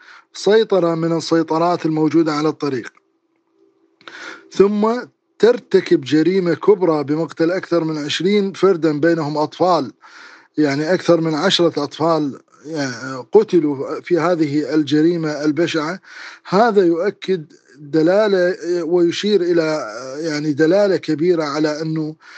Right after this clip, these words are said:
هذه القوات لا يوجد من يعطيها الأوامر الواضحة في تنفيذ ال-، الحركات أو تحركاتها الميدانية في،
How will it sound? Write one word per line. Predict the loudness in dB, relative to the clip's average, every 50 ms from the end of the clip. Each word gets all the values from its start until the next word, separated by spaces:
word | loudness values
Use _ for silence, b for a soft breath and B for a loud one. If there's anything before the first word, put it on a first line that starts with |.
| B B B B
هذه | 0 2 2 4 4 4 2
القوات | 2 0 0 0 0 0 2 2 2 2 0 -2 -4 -4 -2
لا | 0 2 4 4 4 4
يوجد | 4 2 0 0 0 0 -2 2 2 2 2 2 0 -2 -10 _ _
من | -8 -6 -4 -2 -2
يعطيها | -2 -4 -4 -4 0 0 0 0 0
الأوامر | -2 -4 -2 0 0 2 2 2 2 2 0 -2 -2 -2 -2 2 2
الواضحة | 4 4 4 4 4 2 2 2 -2 -4 -6 -10 -12 -14 -16 -18 B B B B B B B B B _
في | -2 0 0 0
تنفيذ | 2 2 0 0 0 0 0 2 2 4 4 2 2 0 -4 -10 _ _ _ _ _ _ _ _ _ _ _ _ _ _ _ _ -20 -20 _ -20 -20 -18 -18 -16 -8 0 2
ال-، | 2 4 2 2
الحركات | 0 0 0 0 0 0 0 0 0 0 0 0 0 0 0 -2 0
أو | -2 -2
تحركاتها | -2 -2 -4 -4 -2 -2 -2 -2 -2 -2 -2 -2 0 -2 -2
الميدانية | -2 0 0 0 0 0 -2 -2 -2 -2 -2 -2 -4
في، | -2 -2 -2 0 0 -2 -4